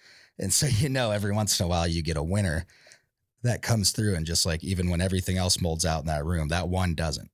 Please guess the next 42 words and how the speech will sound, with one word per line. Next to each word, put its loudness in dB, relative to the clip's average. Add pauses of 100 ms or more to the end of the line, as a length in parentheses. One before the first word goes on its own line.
(680)
And, -4 (280)
you 0
know, -2
we're -2
just 0
not 0
quite -2
there 0
with -4
the -6
genetics -2
yet -2
in -6
terms -4
of, -6
uh, -6 (1400)
well, 2
the 2
industry 2
is 2
just 2 (240)
getting 0
kicked -2
off, 0
right? -2 (340)
<laughs> 0
On 0
a 0
grand 0
scale. 0
So 2
it 0
just 0
takes 2
time 0
and 0
money -2
and 0
looking -2
at, -2
like, -4
hey, 0